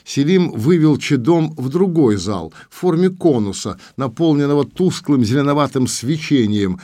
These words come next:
и путешественники увидели посреди зала странную глыбу металла высотой в два десятка метров,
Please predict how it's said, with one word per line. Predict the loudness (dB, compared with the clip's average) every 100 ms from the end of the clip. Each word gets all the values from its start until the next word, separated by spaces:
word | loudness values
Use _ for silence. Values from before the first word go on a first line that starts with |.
| -8
и | -4
путешественники | -2 -2 -2 -2 -2 -2 -4 -6 -6 -6 -8
увидели | 0 2 2 0 0
посреди | -2 -4 -4 -4 -2
зала | -2 0 0 -2
странную | -4 -2 0 2 2 2
глыбу | 2 2 2 2
металла | 2 0 0 -2 -2 -2 -4 -10 -20 -20 -4
высотой | -2 -2 -2 0 0
в | -2
два | -4 -2
десятка | 0 -2 -2 -6 -6 -2
метров, | -2 -2 -2 -6